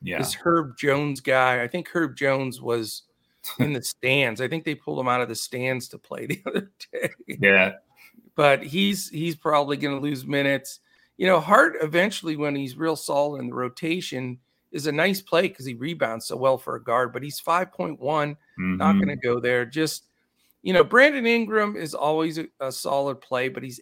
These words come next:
Speaker 2: eight point three against
Speaker 1: Yeah.
Speaker 2: that, s-, you know, stifling Knicks defense. And Joe Val, like I say, at eight point one, which is pricey for him. Uh, he's earned it.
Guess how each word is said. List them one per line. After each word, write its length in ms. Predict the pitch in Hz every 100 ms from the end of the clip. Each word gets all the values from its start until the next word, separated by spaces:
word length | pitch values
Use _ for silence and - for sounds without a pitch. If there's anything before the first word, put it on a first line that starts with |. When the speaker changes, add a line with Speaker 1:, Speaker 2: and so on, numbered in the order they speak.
| 147
Speaker 2:
eight 220 | 160 -
point 320 | - 170 170
three 420 | - 117 117 117 -
against 340 | 127 123 127
Speaker 1:
Yeah. 40 | 98 113
Speaker 2:
that, 120 | 113 -
s-, 280 | - - -
you 100 | -
know, 240 | 123 113 104
stifling 840 | - - - 151 151 151 139 139 127
Knicks 300 | 143 143 -
defense. 680 | 143 143 127 123 110 120 - _ _ _ _ -
And 240 | 143 131
Joe 260 | 165 185 233
Val, 300 | 190 185 175
like 220 | 170 160
I 100 | 147
say, 300 | - 165 151
at 120 | 127 -
eight 260 | 160 160
point 340 | - 170 165 131
one, 380 | 131 160 131
which 220 | 120 117 120
is 100 | -
pricey 560 | - 127 160 160 135
for 140 | - 120
him. 340 | 131 123 123 _ _ _ _ _
Uh, 320 | 127 120 117
he's 260 | 123 156 143
earned 320 | 165 262 202
it. 160 | 139